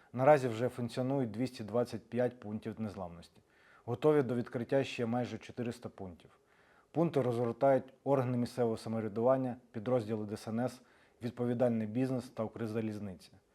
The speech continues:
Отримують чимало скарг, що люди не знають адрес пунктів.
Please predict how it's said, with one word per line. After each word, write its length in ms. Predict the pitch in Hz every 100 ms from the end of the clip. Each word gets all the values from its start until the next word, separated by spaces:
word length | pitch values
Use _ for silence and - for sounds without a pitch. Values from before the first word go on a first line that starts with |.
| _ _
Отримують 440 | - 113 151 151 127
чимало 360 | 135 135 127
скарг, 260 | 120 - 139
що 160 | - 120
люди 340 | 123 120 117 - -
не 140 | 123 139
знають 380 | 139 123 107
адрес 420 | 101 110 104 120 113
пунктів. 420 | - 95 85